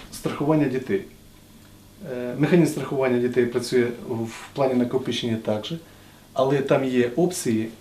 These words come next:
про які хотілося б сказати. Якщо, е, страхувальник батько чи страхувальник мати отримує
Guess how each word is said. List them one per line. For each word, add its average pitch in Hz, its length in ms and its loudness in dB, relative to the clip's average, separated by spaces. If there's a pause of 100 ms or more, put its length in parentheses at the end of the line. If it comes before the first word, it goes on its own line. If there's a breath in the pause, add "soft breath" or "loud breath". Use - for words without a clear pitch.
(120)
про 117 100 0
які 120 160 -2
хотілося 123 340 2
б 120 80 -10
сказати. 110 460 -6
Якщо, 147 580 2 (1300 loud breath)
е, 123 340 2 (680 loud breath)
страхувальник 117 680 4
батько 110 460 0 (140)
чи 123 200 -4
страхувальник 143 560 0
мати 107 260 -4 (880 loud breath)
отримує 120 560 2